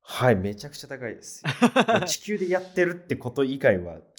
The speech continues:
Speaker 1: 火星で実際にやりたいことを全部
Speaker 2: うんうんうん。
Speaker 1: 学生の僕らが挑戦するって感じですね。
Speaker 2: そうですよね。なんかこれ、最近僕の興味が、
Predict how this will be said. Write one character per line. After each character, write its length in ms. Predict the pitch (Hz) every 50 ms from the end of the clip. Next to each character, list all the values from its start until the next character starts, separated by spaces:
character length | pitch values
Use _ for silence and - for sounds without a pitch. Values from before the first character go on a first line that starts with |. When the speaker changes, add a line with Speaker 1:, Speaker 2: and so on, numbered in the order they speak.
| _ _
Speaker 1:
火 100 | - -
星 360 | - - - - 113 110 110 104
で 160 | 107 104 95
実 240 | 95 98 - - -
際 160 | 113 104 101
に 80 | 95 92
や 120 | 92 95
り 80 | 95 90
た 160 | 92 98 92
い 60 | 85
こ 120 | - 104 95
と 140 | - 90
を 120 | 80 - - 92
全 240 | 107 110 104 78
部 180 | 76 76 64 _ _
Speaker 2:
う 40 | 113
ん 20 |
う 40 | 113
ん 180 | 113 104 92 90
う 20 | 95
ん。 20 |
Speaker 1:
学 220 | 98 90 - -
生 200 | - 87 92 87 76
の 120 | 85 85
僕 240 | 82 92 92 - 98
ら 80 | 85 80
が 100 | 82 -
挑 200 | - 98 87 -
戦 160 | - 76 76
す 100 | - - 82
る 60 | 73
っ 20 |
て 200 | - _ _ -
感 200 | - - - 80 -
じ 100 | 71 -
で 100 | - -
す 160 | - - -
ね。 140 | _ _ _
Speaker 2:
そ 420 | _ - - - 185 180 147 117 101
う 20 |
で 80 | 92 92
す 140 | - - 90
よ 100 | 85 82
ね。 340 | 82 82 82 80 76 - - _ _ _ _ _ _ _ _ _ _ _ _ -
な 100 | 151 165
ん 20 |
か 80 | 135 127
こ 120 | - 131
れ、 320 | 127 127 127 123 127 - - _
最 280 | - - 170 180 170
近 340 | - _ - 165 165 156 135
僕 220 | 143 135 - 151
の 120 | 147 147 143 _ _ _ _ -
興 240 | - 170 143 113 98
味 120 | 95 90 87
が、 360 | 90 87 82 78 71 -